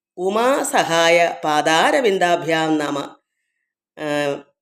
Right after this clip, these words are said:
ഒരു ഗുരുവിനോട് ആദ്യമേ വന്ദിക്കണമല്ലോ ഒരു ഭക്തൻ. നമുക്ക് പരമാത്മാവായ ഭഗവാൻ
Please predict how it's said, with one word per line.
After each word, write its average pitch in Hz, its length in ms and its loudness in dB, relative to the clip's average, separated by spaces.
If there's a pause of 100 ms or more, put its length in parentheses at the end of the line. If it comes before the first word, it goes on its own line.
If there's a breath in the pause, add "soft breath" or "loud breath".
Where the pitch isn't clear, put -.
(140)
ഒരു 185 160 0 (300)
ഗുരുവിനോട് 202 580 2 (720)
ആദ്യമേ 180 320 2 (180)
വന്ദിക്കണമല്ലോ 170 680 2
ഒരു 156 140 0
ഭക്തൻ. 160 360 -2 (480)
നമുക്ക് 143 260 -6 (180)
പരമാത്മാവായ 151 720 0 (240)
ഭഗവാൻ 147 320 -2